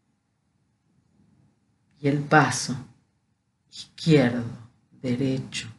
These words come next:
en el mismo lugar. Pareciera que no nos movemos, pareciera que no caminamos, pareciera que estamos estáticas, pero avanzamos,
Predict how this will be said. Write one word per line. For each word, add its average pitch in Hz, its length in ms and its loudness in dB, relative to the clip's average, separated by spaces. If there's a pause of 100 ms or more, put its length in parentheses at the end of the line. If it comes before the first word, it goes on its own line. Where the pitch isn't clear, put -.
(180)
en 143 140 -6
el 135 160 -2
mismo 165 500 4
lugar. 143 600 -2 (1080)
Pareciera 208 920 0 (460)
que 151 160 -2
no 156 240 4
nos - 340 0
movemos, 135 800 -2 (840)
pareciera - 1040 -2 (280)
que 135 180 -2
no 147 380 0
caminamos, 147 920 0 (500)
pareciera 208 640 4
que - 100 -8
estamos 196 500 0
estáticas, - 1120 -4 (600)
pero 127 220 0
avanzamos, 135 960 0